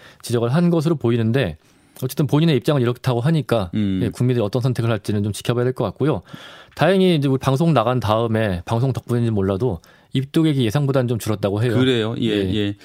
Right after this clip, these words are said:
Speaker 2: 알겠습니다. 뭐 연휴가 내일까지, 내일까지가 연휴인데 이번 연휴 좀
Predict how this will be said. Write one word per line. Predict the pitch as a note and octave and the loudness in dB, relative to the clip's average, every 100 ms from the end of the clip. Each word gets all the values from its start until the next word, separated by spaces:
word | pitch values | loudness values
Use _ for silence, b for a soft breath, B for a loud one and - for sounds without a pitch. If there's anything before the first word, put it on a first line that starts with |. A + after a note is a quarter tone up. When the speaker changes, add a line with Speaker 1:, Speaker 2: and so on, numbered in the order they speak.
| B B B B | B B B B
Speaker 2:
알겠습니다. | A2+ G#2+ A#2+ A#2+ | -2 -2 -2 0
뭐 | C3 B2+ | 0 0
연휴가 | C#3 C#3 D#3 D#3 D#3 | 0 2 2 2 0
내일까지, | B2 F#2+ B2 F3 - D#3 B2+ - B2+ G2+ - A2+ | 0 0 2 2 0 -2 -2 0 0 -2 -4 -4
내일까지가 | A2+ B2+ B2+ A2+ C3 | 0 0 0 -2 0
연휴인데 | G#2+ G#2+ A#2+ G#2+ G#2 D3+ | 0 2 0 0 2 0
이번 | A#2 A#2 C3 B2 | 0 -2 0 0
연휴 | A2+ B2 | 0 0
좀 | C#3 | -2